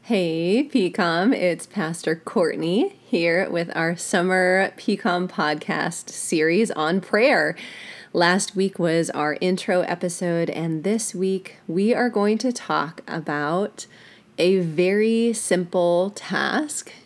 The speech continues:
that can make a really big difference. So I need to give credit where credit is due. This task of prayer comes to us from the book Twelve Tiny Things,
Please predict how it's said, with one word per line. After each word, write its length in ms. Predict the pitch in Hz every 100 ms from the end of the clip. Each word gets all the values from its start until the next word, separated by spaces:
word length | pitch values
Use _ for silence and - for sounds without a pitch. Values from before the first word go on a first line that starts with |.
| -
that 320 | 196 180 -
can 460 | - 202 180 180 180
make 260 | 175 185 185
a 100 | 180
really 460 | 170 165 160 160
big 420 | 160 160 156 147
difference. 680 | 135 - - - - - -
So 460 | 196 - 202 175 170 - - - - - -
I 180 | 208 226
need 220 | 220 220
to 60 | 233
give 380 | 214 214 208 - -
credit 320 | - 196 190
where 100 | 180
credit 400 | 175 208 196 -
is 240 | 196 175 156
due. 380 | 170 165 170
This 380 | 185 190 208 - 214 -
task 600 | - 165 165 240 - - -
of 260 | 180 180
prayer 380 | - 190 170 180
comes 640 | 185 - 170 175 196 - -
to 360 | - - 175 185
us 460 | - 165 170 -
from 340 | 185 - 165 165
the 100 | 160
book 260 | 165 156 -
Twelve 480 | - 180 180 214
Tiny 400 | - 180 170 190
Things, 540 | 240 175 170 254 349